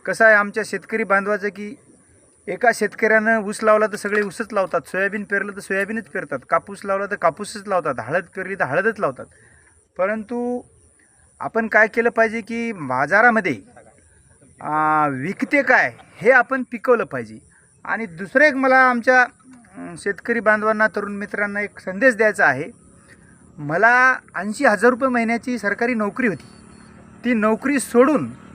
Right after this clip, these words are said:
मी माझा हा शेती व्यवसाय स्वतःचा धंदा सुरू केला. आणि शेतकरी म्हणतो की बाबा काही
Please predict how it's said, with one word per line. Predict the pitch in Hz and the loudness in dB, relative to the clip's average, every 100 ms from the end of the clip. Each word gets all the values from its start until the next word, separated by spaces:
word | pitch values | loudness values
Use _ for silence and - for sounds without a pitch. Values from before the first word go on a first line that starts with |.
| - - - | -20 -20 -16
मी | 185 233 | -8 -4
माझा | 220 208 226 | 0 2 4
हा | 226 220 | 6 6
शेती | 208 202 - 240 | 4 0 0 2
व्यवसाय | 214 202 220 | 2 4 2
स्वतःचा | 202 196 208 202 | 2 0 0 0
धंदा | 180 180 196 | -4 0 -2
सुरू | 190 233 | 0 -2
केला. | 202 180 180 - - - - - - - | 0 0 -2 -4 -14 -14 -14 -14 -12 -2
आणि | 180 220 262 285 285 - - - - - - - - - - | 2 4 4 2 -2 -6 -8 -8 -6 -4 -4 -4 -4 -4 -2
शेतकरी | - - - 285 294 | 4 4 4 2 2
म्हणतो | 277 247 285 | 0 0 -2
की | 254 | 0
बाबा | 269 269 | 2 4
काही | 269 | 4